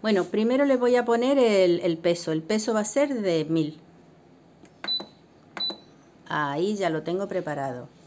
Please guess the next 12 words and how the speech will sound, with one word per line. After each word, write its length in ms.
Y 120
ahora 260
el 120
tueste 580
le 200
pongo, 640
le 160
voy 200
a 80
poner 280
el 160
medio. 460